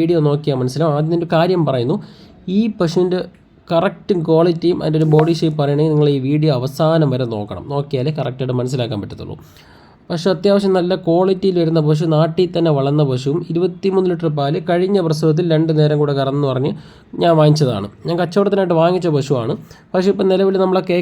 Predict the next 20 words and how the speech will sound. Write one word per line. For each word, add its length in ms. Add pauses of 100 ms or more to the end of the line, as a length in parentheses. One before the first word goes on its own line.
കെ 160
ഡയറി 240
ഫാമിൽ 320
തന്നെ 200
ഉണ്ട്. 180 (600)
ഏകദേശം 520 (160)
എട്ട് 220
ദിവസത്തിനകം 540
പശു 220
പ്രസവിക്കുകയും 480
ചെയ്യും. 140
അത്യാവശ്യം 340
നല്ല 180
അകിടായിട്ടുണ്ട്, 600
ഇനിയും 240 (140)
അകിടിറങ്ങാനുണ്ട്. 840 (720)
അപ്പോൾ 200
ആവശ്യക്കാർ 460
ആരെങ്കിലും 300
ഉണ്ടെങ്കിൽ 400